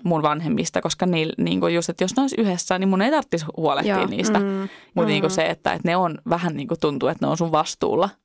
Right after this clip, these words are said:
Speaker 1: tai että sun pitää
Speaker 3: Joo.
Speaker 1: huolehtia niistä. Et se on välillä ehkä, mä oon kokenut sen raskaaksi.
Speaker 3: No mä
Speaker 2: Joo.
Speaker 3: voin, voin kuvitella.
Speaker 1: Ja just, että mun vanhemmat varmasti olisi silleen, no ei tietenkään sun tarvii niinku meistä huolehtia missään nimessä, mut ei sille oikeastaan mitään voi, että silleen se vaan on. Ja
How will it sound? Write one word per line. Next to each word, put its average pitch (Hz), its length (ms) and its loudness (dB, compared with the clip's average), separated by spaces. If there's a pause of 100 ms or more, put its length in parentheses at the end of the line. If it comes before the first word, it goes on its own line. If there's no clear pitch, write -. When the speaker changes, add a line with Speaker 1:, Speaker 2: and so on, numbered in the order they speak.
Speaker 1:
tai - 140 0
että - 140 -4
sun - 200 -6
pitää 262 340 2
Speaker 3:
Joo. 247 120 4
Speaker 1:
huolehtia 160 440 2
niistä. 170 320 0
Et 175 100 -4
se 294 100 2
on 277 120 2
välillä 127 300 0
ehkä, - 280 -2
mä 147 100 0
oon 147 100 -2
kokenut - 320 -4
sen - 180 -4
raskaaksi. - 640 -4
Speaker 3:
No 214 120 -2
mä 214 120 0
Speaker 2:
Joo. 233 60 -2
Speaker 3:
voin, 220 260 -2 (240)
voin 208 160 -4
kuvitella. 180 580 -8 (680)
Speaker 1:
Ja 165 80 4
just, 151 200 0
että 156 120 -2
mun 156 100 2
vanhemmat 151 300 0
varmasti 156 360 0
olisi 160 160 0
silleen, - 180 -2
no 175 100 2
ei 185 160 2 (120)
tietenkään 165 500 0
sun 160 100 -2
tarvii - 300 0
niinku - 220 -2
meistä 165 320 0
huolehtia 175 600 0 (100)
missään 175 340 0
nimessä, 170 380 0
mut 196 140 2
ei 202 120 2
sille 196 160 4
oikeastaan 175 340 0
mitään 165 260 2
voi, - 140 0
että - 220 -2
silleen 180 220 2
se 220 80 2
vaan 208 180 2
on. 165 180 0
Ja - 80 -4